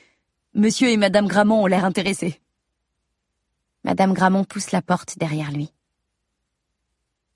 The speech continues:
Nous sommes sous le charme, mademoiselle Petit.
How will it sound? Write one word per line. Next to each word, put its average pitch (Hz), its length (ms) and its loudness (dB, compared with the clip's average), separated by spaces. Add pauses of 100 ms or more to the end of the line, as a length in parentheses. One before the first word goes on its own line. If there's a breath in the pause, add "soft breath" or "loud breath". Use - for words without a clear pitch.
(100)
Nous 311 100 4
sommes 262 300 2
sous - 360 -2
le 302 100 4
charme, 262 400 2
mademoiselle 226 480 0
Petit. - 380 -6